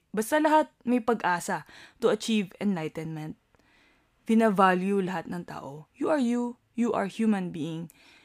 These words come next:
May kanya-kanya tayong story, may kanya-kanya tayong life. We have our own purpose in this world. Appreciates that every one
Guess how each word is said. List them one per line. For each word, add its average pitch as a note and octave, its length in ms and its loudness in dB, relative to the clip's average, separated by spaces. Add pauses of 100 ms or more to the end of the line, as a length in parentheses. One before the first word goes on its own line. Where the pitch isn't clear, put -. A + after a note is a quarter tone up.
(140)
May F#3+ 320 -4
kanya-kanya F3 560 -6
tayong C3 240 -14
story, F#3+ 640 0
may E3+ 160 -6
kanya-kanya D3+ 560 -8
tayong C#3 400 -12
life. D#3 480 -6
We F#3+ 160 -6
have E3+ 160 -8
our D#3+ 240 -10
own B3+ 240 4
purpose A3+ 480 -4
in D#3+ 160 -10
this - 160 -14
world. C#3+ 400 -14 (1300)
Appreciates A#3 560 0
that G#3 160 -2
every A#3 240 0
one A#3 320 0